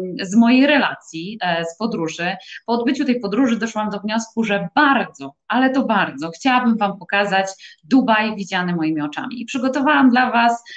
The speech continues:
razem z moim zespołem dwie propozycje. Po pierwsze, taki wyjazd dla pary lub też grupy przyjaciół, ale i też dla rodzin z dziećmi.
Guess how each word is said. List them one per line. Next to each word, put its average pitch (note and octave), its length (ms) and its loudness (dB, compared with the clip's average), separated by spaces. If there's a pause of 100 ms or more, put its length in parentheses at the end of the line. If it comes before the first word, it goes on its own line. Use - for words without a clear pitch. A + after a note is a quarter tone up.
razem A#3 300 4
z G#3 80 -4
moim G#3+ 200 -4
zespołem G#3 680 0 (580)
dwie F#3+ 320 0
propozycje. F#3+ 840 -4 (380)
Po G3+ 100 -8
pierwsze, C#4+ 360 -2
taki G3+ 380 -6
wyjazd F#3 720 -2
dla F#3 520 0 (800)
pary D#4+ 600 0
lub A3+ 320 0
też F#3+ 380 0
grupy C#4 300 0
przyjaciół, G#3 840 -2
ale - 160 -10
i B3 120 -2
też B3 180 -2
dla G#3+ 160 0
rodzin F#3+ 320 -2
z F3+ 80 -12
dziećmi. - 500 -10